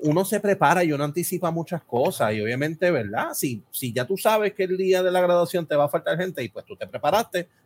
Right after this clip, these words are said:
pues te preparaste. Pero hay veces que uno hace cosas anticipando,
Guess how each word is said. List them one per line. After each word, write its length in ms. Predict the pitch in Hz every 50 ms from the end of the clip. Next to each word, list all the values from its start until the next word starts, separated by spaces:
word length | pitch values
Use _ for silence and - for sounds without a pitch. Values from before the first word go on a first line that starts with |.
| _ _
pues 140 | - 135 131
te 140 | - 131 -
preparaste. 680 | - 123 113 - 104 98 107 151 185 170 - - 110
Pero 220 | - - 127 131
hay 80 | 131 131
veces 460 | 156 190 214 202 - - 139 151 147 - - _ - - - - - - - - -
que 160 | - 151 143
uno 480 | 135 135 139 143 151 170 190 185 - _ _ _ _ _ _ _ _ -
hace 460 | - 165 180 190 185 - - 196 180
cosas 800 | - - 208 208 196 170 147 - 135 123 123 127 - - - - - _ _ _ _ _ _ _ _ _ _ _ _ _ _
anticipando, 1120 | - 143 147 135 127 147 143 123 - 147 127 135 160 196 214 208 185 143 131 131 131 135